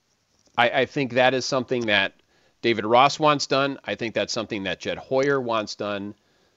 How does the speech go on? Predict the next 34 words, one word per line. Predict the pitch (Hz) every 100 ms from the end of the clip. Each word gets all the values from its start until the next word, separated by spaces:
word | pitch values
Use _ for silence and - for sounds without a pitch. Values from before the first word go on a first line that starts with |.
| _ _ _
Rizzo | 110 208 208 180
has | 156 -
come | - 156
out | 151 143
and | 131
said, | 147 151
obviously, | 135 165 143 127 147
he, | 147 151
he | 127 135
wants | 123 127 -
to | 110
retire | 110 - 123 143 123
as | 120 104
a | 101
Cub. | 92 143 170 _ _ _ _ _
And | 170 175
most | 175 226 330 -
importantly, | 165 151 175 113 101 87 107 _ _ _ _ _ _ _ _ _ _
I | 123
think | 156 196 175
Tom | - 175 175
Ricketts | 175 151 -
wants | 110 95 -
it | 90
done. | 82 76 _ _ _ _ -
I | 104
think | - 135 123
it's | 110
important | 120 - - 139 143 131 - -
after | 113 110 - 104
the | 101
stripping | 95 - 143 135 131 123
down, | 113 113 113 110 107 104 _ _ _ _ -
uh, | 101 98 98